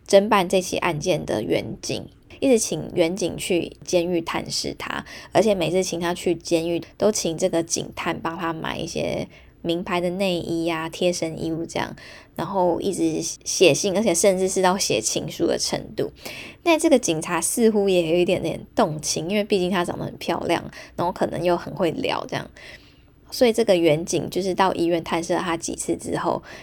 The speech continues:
想说，“哎，好像越来越不对了，我怎么会一直来探视，而且还一直买贴身衣物给她，然后自己都没有送过自己老婆这种贴身衣物。”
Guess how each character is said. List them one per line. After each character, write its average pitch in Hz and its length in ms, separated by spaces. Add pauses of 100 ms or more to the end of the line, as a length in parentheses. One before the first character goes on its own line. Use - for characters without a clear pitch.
(100)
想 214 200
说 233 100
，“哎， 330 200
好 175 200
像 262 280 (260)
越 285 240
来 214 100
越 247 120
不 240 160
对 202 260
了， 180 100
我 202 120
怎 214 120
么 175 60
会 247 140
一 - 20
直 - 80
来 208 140
探 214 280
视， 214 200
而 208 80
且 196 100
还 - 160
一 185 80
直 180 220
买 165 200
贴 185 220
身 190 260
衣 196 80
物 170 80
给 - 220
她， 165 300 (360)
然 175 80
后 214 140
自 233 160
己 170 180 (140)
都 220 100
没 220 120
有 170 60
送 196 220
过 196 140
自 196 100
己 170 120
老 170 160
婆 160 180
这 185 100
种 143 320 (100)
贴 190 220
身 180 320
衣 156 180
物。” 151 220